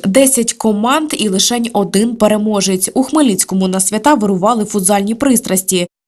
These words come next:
Різдвяний турнір згуртував учасників преміум-ліги регіонального чемпіонату міста з футзалу. Баталії точились на паркеті спорткомплексу У М В С, що на Зарічанській. Визначали переможця за олімпійською системою.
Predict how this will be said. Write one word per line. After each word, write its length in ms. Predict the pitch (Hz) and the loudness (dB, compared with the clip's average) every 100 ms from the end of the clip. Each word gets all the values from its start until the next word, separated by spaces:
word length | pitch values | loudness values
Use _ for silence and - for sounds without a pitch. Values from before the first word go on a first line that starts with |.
| _ | _
Різдвяний 520 | 233 226 233 311 311 | 2 2 4 2 2
турнір 520 | 302 302 294 220 165 170 | 2 2 2 2 0 -4
згуртував 560 | 196 214 220 220 254 | -4 -4 -2 0 0
учасників 580 | 226 233 233 233 226 220 | 0 2 0 0 0 -2
преміум-ліги 760 | - 233 190 185 185 262 277 220 | 2 2 2 0 0 0 0 0
регіонального 680 | 214 208 202 185 254 233 | -2 -2 -2 -2 -2 -2
чемпіонату 500 | 214 208 190 196 202 | -2 -2 0 0 0
міста 280 | 185 214 202 | -2 -2 -2
з 80 | 196 | -4
футзалу. 580 | - 180 202 190 180 180 _ _ - | -4 0 0 2 0 -4 _ _ -2
Баталії 560 | 226 269 233 175 170 | 0 2 2 2 0
точились 520 | 170 185 185 285 226 190 | -2 0 2 2 2 2
на 140 | 214 | 0
паркеті 420 | 214 196 220 226 | 0 0 0 0
спорткомплексу 840 | 196 190 196 - 208 185 196 - | -2 -4 -6 -2 -2 -2 -2 -2
У 200 | 214 214 | -2 0
М 160 | 208 208 | 0 0
В 80 | 269 | 0
С, 260 | 269 180 | 0 0
що 180 | - 214 | -4 -6
на 120 | 202 | -6
Зарічанській. 800 | 175 185 190 214 175 165 175 175 - _ _ - | -4 -4 -2 -2 -2 -4 -4 -6 -6 _ _ 0
Визначали 640 | 254 247 240 262 294 302 | 2 2 0 2 2 2
переможця 680 | 220 208 196 247 277 247 | 2 0 0 0 0 0
за 180 | 202 208 | 0 0
олімпійською 840 | - 254 285 285 220 190 - 185 | 2 2 0 0 0 0 2 2
системою. 760 | 185 220 - 220 196 175 175 170 | 2 0 0 2 2 0 -2 -4